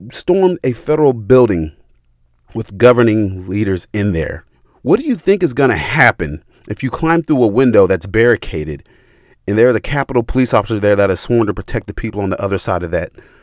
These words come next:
barricade? You're gonna get shot. You are absolutely gonna get shot.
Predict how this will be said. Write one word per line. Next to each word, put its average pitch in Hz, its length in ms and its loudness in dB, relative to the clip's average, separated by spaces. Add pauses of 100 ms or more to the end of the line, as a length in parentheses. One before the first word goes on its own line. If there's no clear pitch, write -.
(160)
barricade? 107 680 0 (840)
You're 247 200 4
gonna 233 160 4
get 233 160 0
shot. - 420 -2 (1300)
You 262 240 0
are 226 100 -2
absolutely 220 600 -4
gonna 196 200 0
get 190 140 -4
shot. - 440 -8